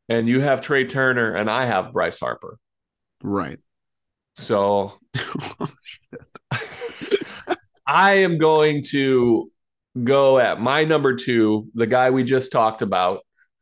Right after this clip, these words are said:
Speaker 1: is Bryce Harper.
Speaker 2: Okay.
Speaker 1: So he is my number two, leaving Francisco Lindor as my number one.
Speaker 2: Uh, yeah, I
Speaker 1: So
Speaker 2: want you to do both.
Speaker 1: reasons about Bryce Harper,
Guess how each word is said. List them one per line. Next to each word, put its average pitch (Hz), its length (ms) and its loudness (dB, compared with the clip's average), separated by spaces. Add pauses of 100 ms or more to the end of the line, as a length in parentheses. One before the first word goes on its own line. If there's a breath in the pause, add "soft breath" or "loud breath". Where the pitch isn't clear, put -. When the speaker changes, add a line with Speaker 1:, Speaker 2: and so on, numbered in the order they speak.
(460)
Speaker 1:
is 110 160 -2
Bryce 110 360 0
Harper. 92 480 -6 (160)
Speaker 2:
Okay. 135 640 0 (480)
Speaker 1:
So 117 100 4
he 165 240 0
is 151 160 2
my 139 240 0
number 127 360 0
two, 127 640 0 (400 soft breath)
leaving 127 480 0
Francisco 127 760 0
Lindor 117 580 2
as 107 280 0
my 101 180 -2
number 98 400 -4
one. 90 460 -6 (180)
Speaker 2:
Uh, 127 40 -2
yeah, 147 260 4
I - 20 2
Speaker 1:
So - 100 4
Speaker 2:
want 151 160 4
you 143 80 4
to 139 60 0
do 143 140 0
both. 120 240 -2
Speaker 1:
reasons 147 260 0
about 131 260 2
Bryce 127 300 2
Harper, 120 560 0